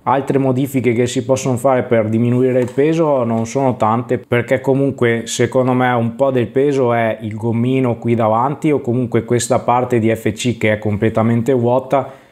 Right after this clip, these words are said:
mentre lo spazio sulla ricevente è completamente utilizzato e l'antenna secondo me pesa meno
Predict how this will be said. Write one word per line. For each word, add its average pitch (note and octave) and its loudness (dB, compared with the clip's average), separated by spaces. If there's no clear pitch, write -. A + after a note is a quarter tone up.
mentre A#2 0
lo C#3+ 2
spazio C#3+ -2
sulla A#2+ 0
ricevente B2 0
è A#2+ 0
completamente A#2 0
utilizzato B2+ 0
e B2+ 0
l'antenna C3+ 0
secondo A#2 -2
me B2 2
pesa B2 0
meno B2 0